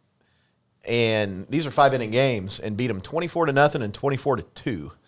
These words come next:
And they turned around a week and a half later and won the sectional. Crazy.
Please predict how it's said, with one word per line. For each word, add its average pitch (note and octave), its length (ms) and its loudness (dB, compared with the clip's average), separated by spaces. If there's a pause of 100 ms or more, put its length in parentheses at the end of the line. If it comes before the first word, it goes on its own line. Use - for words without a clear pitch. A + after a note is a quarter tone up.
(600)
And G2+ 180 -4
they G#2+ 120 0
turned C3 260 0
around A2+ 460 2 (360)
a A2 40 -4
week A#2+ 220 -4
and A#2 80 -4
a A2+ 40 -2
half A2+ 140 -2
later G#2+ 300 -2
and F#2 80 -4
won G2+ 120 2
the F#2 60 -4
sectional. F#2 500 -2 (380)
Crazy. G#2 320 2